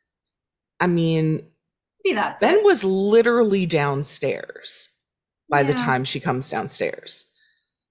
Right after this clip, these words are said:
Speaker 1: So I'm just having a
Speaker 2: But she
Speaker 1: very
Speaker 2: wasn't
Speaker 1: hard
Speaker 2: feeling
Speaker 1: time.
Speaker 2: comfort in Ben at the time, you know? Like,
Speaker 1: Yeah.
Speaker 2: she was feeling,
Speaker 1: Agreed.
Speaker 2: if anything, the opposite of that, because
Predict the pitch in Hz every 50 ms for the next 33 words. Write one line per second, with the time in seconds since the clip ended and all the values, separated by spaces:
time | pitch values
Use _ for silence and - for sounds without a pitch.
0 | - - - - - 175 165 - - - 180 190 190 175 - - - 254 254 -
1 | - - 220 226 208 190 202 185 165 156 226 - - 254 247 - 220 240 - 349
2 | 339 302 - - - 202 196 185 170 139 135 127 202 220 233 220 175 160 156 147
3 | 143 139 135 127 135 165 151 127 - - 101 - - - - - - - 156 143
4 | 135 92 - - - - - _ - - 170 156 147 143 143 143 151 185 196 -
5 | _ _ _ _ _ - 180 165 151 185 254 - 226 214 208 202 190 196 - -
6 | - 220 208 202 196 196 190 190 185 180 170 170 170 - - - 196 196 - 202
7 | 202 208 220 220 220 214 185 180 170 156 170 170 170 170 175 - - 156 - -
8 | 143 139 135 127 127 - 127 127 135 123 120 - - 156 151 156 147 139 139 143
9 | 143 - -